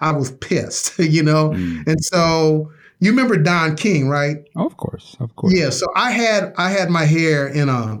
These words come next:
Speaker 1: I had a, I had a relaxer in my hair. So what I started doing to get on his nerves is I started wearing my hair like Don King.
Speaker 2: <laughs>
Speaker 1: So I just started having my hair spiked up, and he would just look at me, man, and he wouldn't say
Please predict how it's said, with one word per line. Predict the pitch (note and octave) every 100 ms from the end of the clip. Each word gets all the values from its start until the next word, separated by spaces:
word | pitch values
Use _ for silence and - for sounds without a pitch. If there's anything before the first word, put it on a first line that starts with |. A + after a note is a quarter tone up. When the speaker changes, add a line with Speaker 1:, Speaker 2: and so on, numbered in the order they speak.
| -
Speaker 1:
I | D3
had | D3 D3
a, | C3 G#2
I | C#3
had | D3 D3
a |
relaxer | B2+ C3+ C#3+ C#3 -
in | C3
my | B2
hair. | C#3 C3
So | D3
what | C#3 F3+
I | F#3+
started | F#3 - G3 D#3
doing | D#3+ F#3 D#3 C#3+
to | - - - F3
get | F#3 F#3+
on | F3
his | D#3 D3+
nerves | E3+ D#3+
is | C#3+
I | D#3
started | D#3 F#3+ E3+
wearing | E3+ E3
my | D#3
hair | C#3+ E3+
like | D#3 C3+ B2+
Don | C#3+ C#3 C3
King. | D3 A#2+ F2+ - _ -
Speaker 2:
<laughs> | - - C4 - -
Speaker 1:
So | F3+
I | D#3+
just | F#3+
started | - A#3 G3+
having | F#3 G3
my | F3
hair | D#3+ F#3+ F#3+
spiked | - - E3 D#3
up, | E3 C#3+
and | C#3+ C3 A#2+ - - _ _ _
he | - C4
would | B3+
just | G3 F3
look | C4+ D4+
at | A3 G3+
me, | G3
man, | G3 F#3+ F#3
and | F3+ F3+
he | A#3+ E4
wouldn't | F#4+ G#4+
say | - G4+